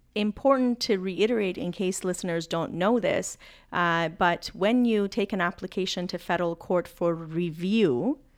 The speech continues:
and it's a review, um, let's clarify that it doesn't grant you whatever it is that you had sought. It's a review, and it goes back for redetermination if you're successful. But when you take it to federal court for review, um, your, uh, evidence base is limited to what was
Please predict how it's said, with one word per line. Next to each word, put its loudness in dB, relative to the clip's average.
and -4
it's -10
a -4
review, 0
um, -6
let's -8
clarify 0
that -4
it -6
doesn't -4
grant 2
you 2
whatever 0
it -2
is -4
that -2
you -4
had -8
sought. 0
It's -14
a -8
review, -2
and 0
it -8
goes -2
back -2
for -2
redetermination -6
if -8
you're -6
successful. -6
But 0
when 0
you 2
take -2
it -2
to -8
federal 0
court -2
for -2
review, 2
um, 2
your, 2
uh, 0
evidence 2
base -2
is -6
limited 2
to 0
what 0
was -2